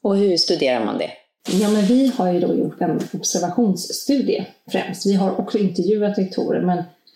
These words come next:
Speaker 2: eh, basen har så att säga varit att vi har skuggat olika rektorer i deras arbete för att försöka utreda vad är det man gör,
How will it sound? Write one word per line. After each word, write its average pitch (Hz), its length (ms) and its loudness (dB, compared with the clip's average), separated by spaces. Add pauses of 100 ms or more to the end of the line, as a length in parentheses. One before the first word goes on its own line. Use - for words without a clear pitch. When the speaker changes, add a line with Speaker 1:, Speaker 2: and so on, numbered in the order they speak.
(160)
Speaker 2:
eh, 165 180 0
basen 170 600 -2
har 156 80 -2
så 156 160 -4
att 156 120 -8
säga 160 220 -4
varit 156 420 -4
att - 120 -8
vi 165 100 -2
har 151 240 -4
skuggat 190 720 -2
olika 156 440 -2
rektorer - 760 -4
i 147 160 0
deras - 440 -6
arbete 190 520 0 (340)
för 190 220 2
att 170 160 -2 (160)
försöka 170 380 -2
utreda 165 420 -2 (100)
vad 175 360 0
är 226 60 0
det 220 80 0
man 208 180 0
gör, 214 360 0